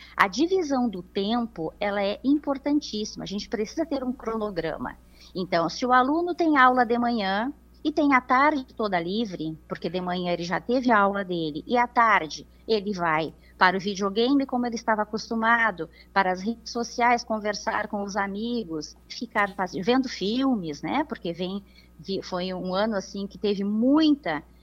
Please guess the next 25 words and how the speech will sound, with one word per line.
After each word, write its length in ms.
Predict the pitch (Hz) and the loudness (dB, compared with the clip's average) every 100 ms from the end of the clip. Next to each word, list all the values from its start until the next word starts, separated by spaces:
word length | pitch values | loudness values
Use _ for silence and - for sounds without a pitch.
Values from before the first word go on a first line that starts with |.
| - - - | -20 -20 -4
questão 500 | 185 180 196 202 214 | -4 -2 -2 -2 -2
de 360 | 185 247 320 | -4 -2 -2
ver 240 | 294 269 277 | 2 0 0
filmes 480 | - 320 403 285 | 2 2 2 0
realmente, 520 | 196 180 208 277 277 208 | 0 0 2 2 2 -2
assistir 400 | - - 226 214 | -10 -6 -4 -4
séries, 560 | - 226 262 240 208 | 2 6 6 6 0
ficar 240 | 185 202 202 | -4 0 2
jogando, 800 | 185 165 190 262 285 226 233 226 - - - - - - - - | 0 -2 2 4 4 4 -2 -6 -16 -20 -20 -20 -20 -20 -16 -6
porque 220 | - 196 | 0 2
isso 260 | 208 - 220 | 2 0 -6
nos 160 | 208 - | -6 -6
possibilitou 840 | 220 226 214 214 208 - 214 269 | 0 0 -2 -6 -6 0 2 2
por 140 | 285 | 0
causa 300 | - 196 180 | 2 2 2
do 100 | 180 | 0
isolamento, 840 | 196 170 170 156 170 175 269 285 - | -2 0 2 2 0 0 0 0 -4
né? 100 | 170 | -6
Então, 240 | 220 - | -4 -4
a 60 | 185 | -4
gente 320 | 175 190 - | -4 -6 -8
ficava 320 | - 185 170 | -4 -2 -2
só 180 | - 185 | -4 -4
em 140 | 190 | -4
casa 480 | 202 277 320 381 427 | -4 0 0 0 -4